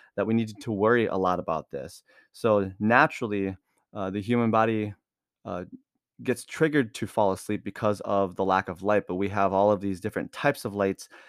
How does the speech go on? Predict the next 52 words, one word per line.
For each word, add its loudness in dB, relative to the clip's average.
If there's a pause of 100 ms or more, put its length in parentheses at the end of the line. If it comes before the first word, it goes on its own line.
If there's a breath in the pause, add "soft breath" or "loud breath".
(220 loud breath)
uh, 2
around 6
us -8
now. 2
So, 0 (360 loud breath)
um, 2
his 2
recommendations 0
are, 4
you -4
know, 2
avoid 2
lights, -2
uh, -2
as -4
much 0
as -8
possible, -2
or 0
just -6
simply, -2 (300 soft breath)
you 0
know, 4
if -6
you -10
can't -2
just -8
turn -2
off 0
all 2
of 0
your 0
lights 0
and -6
sit -8
in -2
darkness, -2 (320 soft breath)
uh, 0
turn -2
off 0 (220)
most 2
of -6
the 0
lights -2 (260 loud breath)
sixty -8
to 0
ninety 4
minutes 0
before -6
going 0
to -4
bed. -4